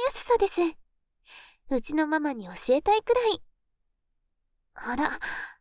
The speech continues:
なんか私ってば、主婦みたいですね。<laughs> 先生が寝てる間に、お部屋も片付けさせていただきましたよ。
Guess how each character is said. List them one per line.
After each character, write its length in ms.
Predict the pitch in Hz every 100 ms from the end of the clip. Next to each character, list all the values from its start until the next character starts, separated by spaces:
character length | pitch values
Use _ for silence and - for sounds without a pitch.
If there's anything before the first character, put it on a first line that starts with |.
| _ - 240
な 220 | 233 262 349
ん 20 |
か 160 | 247
私 380 | 208 - 294 381
っ 20 |
て 160 | - 415
ば、 160 | 339 285 - - _ -
主 200 | - 427
婦 60 | 539 453
み 80 |
た 120 | 302 254
い 60 |
で 100 | 220
す 120 | - 220
ね。 120 | 349 427 - _ _ _ _ _ _ -
<laughs> 1300 | - - - - - - - - - - - _ -
先 280 | 214 285 349
生 100 | 480 480
が 80 | 269
寝 100 | 226
て 120 | 294
る 140 | 320 330
間 240 | 339 339
に、 240 | 330 330 - - _ _
お 60 | 190
部 100 | 180
屋 160 | 247
も 140 | 294 320
片 260 | - 285
付 200 | 294 381
け 40 | 359
さ 80 | 440
せ 120 | 440
て 80 | 294
い 80 | 233
た 100 | 247
だ 80 |
き 100 | 262
ま 140 | 277 302
し 60 |
た 100 | -
よ。 160 | 202